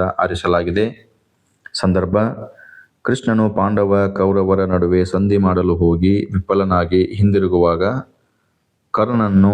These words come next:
ಜೊತೆಯಲ್ಲಿ ಕರೆದುಕೊಂಡು ಬಂದು ಮೈದುನತನದ ಸರಸದಲ್ಲಿ ಮಾತನಾಡಿಸುವ ಸಂದರ್ಭದಲ್ಲಿ ಈ ಮಾತನ್ನು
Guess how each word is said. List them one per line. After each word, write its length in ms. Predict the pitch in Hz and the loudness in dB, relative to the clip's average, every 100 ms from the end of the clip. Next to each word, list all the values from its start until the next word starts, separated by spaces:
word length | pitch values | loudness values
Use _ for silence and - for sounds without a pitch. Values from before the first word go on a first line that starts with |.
| 104 | 2
ಜೊತೆಯಲ್ಲಿ 560 | 95 87 104 104 101 98 | 0 0 0 0 0 -2
ಕರೆದುಕೊಂಡು 600 | 95 95 95 98 92 90 | -2 -2 -2 -2 0 0
ಬಂದು 320 | 87 87 98 110 - - - | 0 2 0 -2 -8 -6 0
ಮೈದುನತನದ 800 | 92 101 107 101 95 92 92 92 | 0 2 -2 0 0 0 0 0
ಸರಸದಲ್ಲಿ 640 | 92 95 95 95 92 92 | 0 -4 -4 -4 0 0
ಮಾತನಾಡಿಸುವ 800 | 90 90 98 98 92 87 - 90 | 0 -2 -2 -2 0 -2 0 0
ಸಂದರ್ಭದಲ್ಲಿ 800 | 87 90 90 98 90 85 85 90 90 - | 0 -2 -2 0 -2 -2 0 0 0 0
ಈ 100 | 107 | 0
ಮಾತನ್ನು 500 | 95 85 87 90 | 2 0 0 2